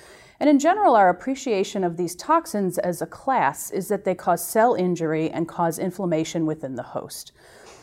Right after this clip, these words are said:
And these have certainly sparked methodologies to think about treatment of these types of infections. However, what our group is interested in, in particular, is understanding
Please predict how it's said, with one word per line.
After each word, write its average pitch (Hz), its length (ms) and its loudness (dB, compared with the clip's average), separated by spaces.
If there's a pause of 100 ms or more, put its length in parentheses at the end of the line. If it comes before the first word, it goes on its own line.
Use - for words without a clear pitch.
(140)
And 233 160 2
these 285 220 0
have 247 120 2
certainly 269 500 2
sparked - 640 2 (720)
methodologies 180 1040 4
to 180 300 -2
think 285 360 2
about 170 380 2
treatment 190 640 -2
of 165 200 0
these 165 160 -2
types 156 300 -4
of 165 120 -4
infections. 156 720 -2 (440)
However, 240 440 2
what 196 340 2 (240)
our 262 120 2
group 247 240 -2
is 185 140 -4
interested 196 420 -4
in, 170 120 0
in 165 80 2
particular, 180 720 0
is 175 200 -4
understanding 180 920 0